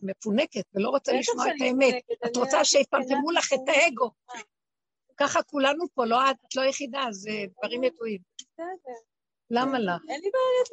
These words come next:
Speaker 2: מפונקת, אני אוהבת להיות מפונקת.
Speaker 1: לא, אבל מפונק נכון זה טוב. אני מתפנקת על השכינה, תיתן לי, שתביא לי, אני לא רוצה ככה לעשות. שום מאמץ.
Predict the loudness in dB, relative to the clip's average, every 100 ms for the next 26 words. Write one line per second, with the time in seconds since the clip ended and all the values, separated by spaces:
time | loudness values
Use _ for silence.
0 | -8 -8 -4 -4 -2 -4 -4 -8 -8 -4
1 | -4 -4 _ -16 -12 -10 -8 -2 2 2
2 | 0 -4 -4 -2 -2 -2 -4 -8 -4 -6
3 | -6 -4 -2 -2 -4 -2 0 0 0 -2
4 | -2 -4 -4 -4 -6 -8 -10 -12 -2 0
5 | 0 -2 -8 -6 -4 -4 -4 -8 -6 -6
6 | -6 -6 -6 -6 -8 _ _ _ _ _
7 | _ _ -10 -2 2 2 0 -2 -4 -8
8 | -6 -6